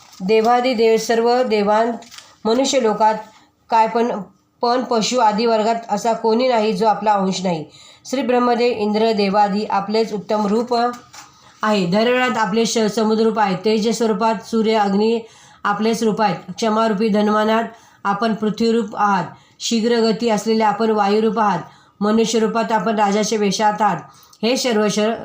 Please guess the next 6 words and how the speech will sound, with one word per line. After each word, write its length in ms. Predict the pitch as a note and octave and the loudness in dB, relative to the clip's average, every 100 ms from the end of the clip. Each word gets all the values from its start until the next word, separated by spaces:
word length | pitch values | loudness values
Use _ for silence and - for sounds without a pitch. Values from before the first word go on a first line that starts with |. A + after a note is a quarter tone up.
| - | -12
हे 320 | F#3+ F#3+ A3 | -4 -2 0
सर्वेश्वर, 540 | A#3 G#3 G3+ F#3+ G3+ G#3 - - - - | 0 0 2 2 -2 -4 -8 -20 -12 -2
मूढांमध्ये 680 | G#3+ A3+ B3 B3 A#3+ A3+ | 2 2 2 0 0 0
आपण 420 | A#3+ G3+ G3 A3+ G#3+ | 0 0 0 -2 0
वृक्षरूप 600 | G3+ G#3 G3+ A#3 A3 A3 | 0 0 0 0 0 0
आहात. 160 | F3 | -2